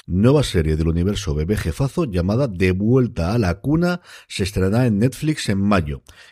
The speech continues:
¿Es bueno o es malo? Es. Y si le engancha a vuestras hijos, vuestras hijas, como le enganchan las mías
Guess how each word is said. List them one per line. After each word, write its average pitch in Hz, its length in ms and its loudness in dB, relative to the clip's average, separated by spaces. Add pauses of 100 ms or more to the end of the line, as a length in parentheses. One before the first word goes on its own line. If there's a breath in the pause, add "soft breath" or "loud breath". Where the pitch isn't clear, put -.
(140)
¿Es 135 120 4
bueno 160 300 4
o 151 40 6
es 143 60 6
malo? 147 560 2
Es. 85 360 -4 (120)
Y 85 80 -8
si - 140 -8
le 78 80 -2
engancha 107 300 -2
a - 20 0
vuestras 98 340 -2
hijos, 76 300 -6
vuestras 71 360 -8
hijas, 71 380 -6 (400 loud breath)
como 80 160 -4
le 82 80 0
enganchan 101 380 -2
las 82 120 -2
mías 160 540 2